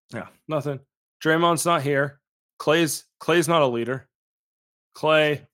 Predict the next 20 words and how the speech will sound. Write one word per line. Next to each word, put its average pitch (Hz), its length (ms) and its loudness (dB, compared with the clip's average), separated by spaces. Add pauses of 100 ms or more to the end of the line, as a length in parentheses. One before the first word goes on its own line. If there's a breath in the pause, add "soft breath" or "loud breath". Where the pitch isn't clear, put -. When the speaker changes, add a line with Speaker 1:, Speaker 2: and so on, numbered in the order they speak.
(120)
Speaker 1:
Yeah. 80 300 -18 (640)
Speaker 2:
talented 139 420 0
player, 131 380 0
one 120 240 -4
of 131 80 -2
the 123 60 -4
best 123 240 -2
shot 127 200 -4
makers 120 300 -8
of 104 80 -10
all 113 160 -4
time. 113 380 -4
Whatever 135 260 0
you 131 60 -2
think 120 200 -6
of 123 40 -4
his 113 100 -8
play 131 200 -2
right 120 200 -2
now, 120 360 -4